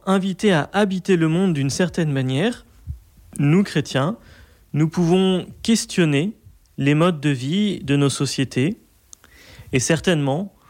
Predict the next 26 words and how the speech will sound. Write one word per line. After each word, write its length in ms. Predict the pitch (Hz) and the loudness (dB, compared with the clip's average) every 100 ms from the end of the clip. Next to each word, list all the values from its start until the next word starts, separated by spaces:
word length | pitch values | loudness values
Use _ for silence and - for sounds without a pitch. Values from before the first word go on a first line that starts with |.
| - _ - | -20 _ -6
montrer, 540 | 139 156 - 170 170 | -2 -2 0 2 4
euh, 280 | 151 135 - _ - | 4 0 -4 _ -6
par 200 | 143 - | -6 0
tel 180 | 185 175 | 0 2
ou 80 | |
tel 220 | 160 143 123 | 0 0 -2
point 400 | - 208 226 - | 0 2 2 -2
qu'il 180 | - 147 | -6 -2
y 80 | 156 | 0
a 60 | 170 | 2
des 140 | 147 | 0
conversions 640 | - 208 180 160 - 175 156 | 0 2 2 0 -2 0 0
à 80 | |
vivre. 400 | 120 123 113 104 120 _ _ _ _ _ - - _ _ - | 0 -4 -8 -12 -18 _ _ _ _ _ -20 -20 _ _ -20
Certainement 800 | - 139 160 156 190 202 185 151 | -6 -4 0 2 4 2 2 -2
avez-vous 420 | 156 139 151 156 170 | -2 0 2 2 0
entendu 380 | 147 151 147 | 2 -2 -2
parler 340 | 147 147 175 214 | 0 0 2 2
de 300 | 156 143 131 | 2 0 0
l'encyclique 600 | 139 139 165 - 190 - | -2 -2 -4 0 -2 0
Laudato 500 | 160 151 156 147 151 | 2 2 4 0 0
Si. 420 | 131 - 127 - _ _ _ _ _ _ _ _ | -6 -6 -12 -14 _ _ _ _ _ _ _ _
Dans 160 | 147 131 | -4 -4
ce 140 | - | -2
texte, 380 | 135 196 220 - | 0 0 0 0
euh, 320 | 147 139 131 | 2 2 0